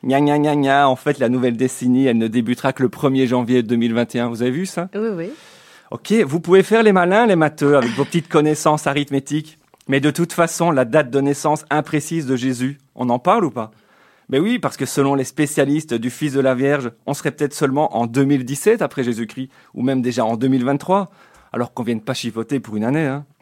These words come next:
Speaker 1: Enfin bref, de toute façon, selon le calendrier, nous sommes bien en deux mille vingt. Déjà cinq ans après Retour vers le futur deux, et un an après Blade Runner, quand même. Ça, c'est du post-futur, hein.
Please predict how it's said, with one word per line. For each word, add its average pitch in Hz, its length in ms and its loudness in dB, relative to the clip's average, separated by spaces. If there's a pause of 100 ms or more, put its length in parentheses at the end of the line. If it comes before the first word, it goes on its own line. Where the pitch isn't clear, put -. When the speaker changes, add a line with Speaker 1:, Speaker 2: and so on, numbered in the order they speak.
Speaker 1:
Enfin 143 220 0
bref, 131 420 -2
de 131 80 -8
toute 175 200 -8
façon, 180 340 0
selon 160 300 -2
le 175 40 -6
calendrier, 151 600 -2
nous 139 140 -6
sommes 143 240 -4
bien 151 120 0
en 139 100 -2
deux 131 160 0
mille 135 160 0
vingt. 107 200 -4 (560)
Déjà 139 300 0
cinq 214 480 0
ans 175 160 4
après 147 300 2
Retour 143 340 0
vers 143 80 2
le 135 80 -2
futur 135 340 -6
deux, 117 200 -4 (380)
et - 200 -6
un 165 240 2
an 151 100 2
après 135 260 0
Blade 120 320 -2
Runner, 110 300 -4 (300)
quand 117 140 -10
même. 95 160 -12 (540)
Ça, - 200 -6
c'est 135 140 -12
du 113 120 -8
post-futur, 117 640 -8
hein. 139 100 -14